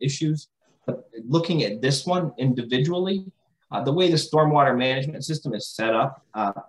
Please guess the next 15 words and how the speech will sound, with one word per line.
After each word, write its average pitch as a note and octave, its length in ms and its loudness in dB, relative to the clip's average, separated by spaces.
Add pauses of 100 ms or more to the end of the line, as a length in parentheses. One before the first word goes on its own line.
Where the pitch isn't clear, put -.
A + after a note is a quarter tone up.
(160)
I A2 100 -6
don't C3 400 0
think C3+ 220 -4
we're A2+ 140 -4
going A#2+ 220 0
to B2+ 100 -6
have A#2 300 0
the A2+ 80 -6
same A2+ 440 -4
issues. - 460 -10
I, G#2 60 -8
I'm G#2+ 220 -8
pretty C3 220 -2
confident B2 580 -2
we, G2 200 -6